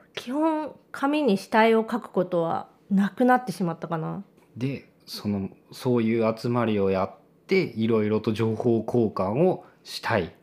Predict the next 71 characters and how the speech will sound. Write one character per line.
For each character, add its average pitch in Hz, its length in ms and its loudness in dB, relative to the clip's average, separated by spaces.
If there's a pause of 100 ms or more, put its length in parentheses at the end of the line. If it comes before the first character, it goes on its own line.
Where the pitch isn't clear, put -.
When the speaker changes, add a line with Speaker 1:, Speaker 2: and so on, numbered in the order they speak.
(160)
Speaker 1:
そ 202 460 -2
う。 - 20 -20
っ - 300 -20
て 302 120 0
い 277 100 2
う 277 100 2
の 220 160 0
が、 233 400 4 (320)
二 226 120 2
千 233 440 4
十 254 420 0
八 247 360 0
年 233 280 4
の 262 440 2
目 190 240 0
標。 180 340 0 (120)
Speaker 2:
あ 214 140 4
と 196 100 6
ち - 120 6
ょ - 20 6
っ 190 100 0
と 214 100 6
だ - 340 4
ね。 - 260 0 (320)
<laughs> 415 300 -8
ち 254 140 6
ょ 226 40 8
っ 208 40 2
と 185 240 4
し 175 100 -2
か 160 140 6
な 170 160 6
い 123 200 4
で 131 140 2
す 254 100 2
ね。 139 320 6
Speaker 1:
あ 269 80 8
と - 0 -
二 - 0 -
ヶ - 0 -
月。 262 200 2 (360)
Speaker 2:
あ、 180 380 0
あ 196 60 0
と 190 120 4
二 175 140 6
ヶ 202 120 6
月 202 280 6
以 208 80 4
内 180 160 6
に 147 100 6
や 160 140 8
ら 175 160 8
な 185 100 6
い 180 100 6
と 185 60 4
い 175 120 6
け 185 140 4
な 165 140 6
い 127 80 2
ね。 104 220 0
Speaker 1:
そ 208 300 0
う、 180 40 0
や 202 140 2
り 220 160 0
た 240 180 6
い 202 80 2
な 180 420 0
っ - 40 -20
て 175 100 -8
い 165 300 -4
う。 - 80 -14